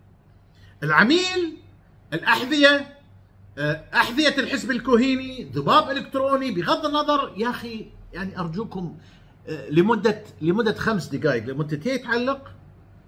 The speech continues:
شوف إذا أنا كلامي غلط ولا لا. أنا الآن لا غلط، لا سبيت، لا هاي. أنا قاعد أسأل سؤال. معقولة جيش عسكري يقول لك إن في تقريبًا مليون جندي ولا بالملايين ولا، ولا، ولا، ولا،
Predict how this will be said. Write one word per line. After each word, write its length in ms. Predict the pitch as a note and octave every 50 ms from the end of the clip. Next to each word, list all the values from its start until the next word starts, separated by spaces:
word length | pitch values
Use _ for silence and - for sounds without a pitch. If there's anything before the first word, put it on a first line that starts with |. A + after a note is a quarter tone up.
| - - - - - _
شوف 260 | - - E4+ D#4+ E4
إذا 180 | A#3 D#3 D#3 F#3+
أنا 100 | A3+ A3
كلامي 340 | - D#3 E3 F#3 F#3+ E3+ C#3
غلط 260 | C#3 D3+ D#3 - -
ولا 140 | D3+ C#3 C#3
لا. 180 | D#3 G3 F#3+ - - - - - - - - - - - - - - - - - - _ _ _ _ - - - _ _ _ _ - - - - - - - - -
أنا 180 | C3 F3+ G3+ G#3
الآن 240 | G3 G#3 A3+ A3
لا 80 | G3 G#3+
غلط، 400 | G#3+ E3 F#3+ G#3+ A3+ G#3+ - D#3+
لا 100 | F3 A3
سبيت، 520 | A3 - A3 G#3 F3 F3+ A3+ A3+ G#3 -
لا 140 | G#3 E3 C#3+
هاي. 100 | C3 A#2 - D3+
أنا 120 | G3+ G#3+
قاعد 200 | G3+ A3 A3 F#3
أسأل 280 | A3 - - E3 F3+ D#3
سؤال. 320 | - - C3+ C3 - - - A2
معقولة 720 | C#3 F3 E3+ E3 - - G3+ A3+ A3 G3+ F3 C#3 A#2+ A2 - - G2
جيش 460 | B2 E3+ G3+ G#3 F#3 C3 A#2+ - - -
عسكري 640 | - C#3+ C#3+ - - - - G3 G3 F3 C#3+ A2+ G#2 - - - - - - - -
يقول 240 | A#2+ B2+ - G#3+ G#3+
لك 160 | F#3+ - G3+
إن 180 | F#3+ F#3 F3
في 200 | D#3+ - G#3 G3
تقريبًا 420 | - - D#3 - F3 F#3+ G3+ F3 F3+
مليون 480 | E3 C#3 C3+ C3 D3+ G3+ G#3+ F#3+ D3
جندي 380 | A#2 C#3+ F#3+ G#3+ G3+ E3 F#3 F3
ولا 260 | E3 C#3+ C#3 C#3 C3
بالملايين 880 | A#2 C#3+ D#3+ D3+ C#3+ C#3+ C3 A#2+ B2 E3+ G#3 A3+ A3 G#3+ G#3 G#3 G3 F3
ولا، 300 | D3+ D#3 E3 E3 D#3+ D#3+
ولا، 280 | D#3 D#3+ D#3+ F3 E3 D3
ولا، 260 | D#3 F#3+ G3+ F#3 E3+
ولا، 360 | D#3 E3+ G3 G3+ F3+ D3+ A#2